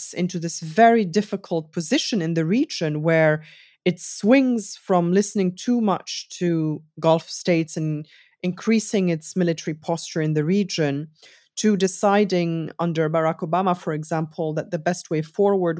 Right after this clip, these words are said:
was to disengage from the region. And the way to do that was to,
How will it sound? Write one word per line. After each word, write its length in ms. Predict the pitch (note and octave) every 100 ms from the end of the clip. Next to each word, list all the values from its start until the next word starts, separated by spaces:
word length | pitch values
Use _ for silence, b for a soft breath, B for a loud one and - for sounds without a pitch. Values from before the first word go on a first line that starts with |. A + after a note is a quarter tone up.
| D#3
was 100 | D#3 -
to 100 | D#3
disengage 640 | D#3 - D#3 E3+ G3+ G3 -
from 140 | F3
the 100 | D#3+
region. 320 | D#3 D#3 D#3
And 120 | D3 D3+
the 120 | D3+
way 80 | D3+
to 160 | D3 D3+
do 80 | F#3
that 160 | E3+ D3
was 220 | D#3 D#3 -
to, 260 | E3 D#3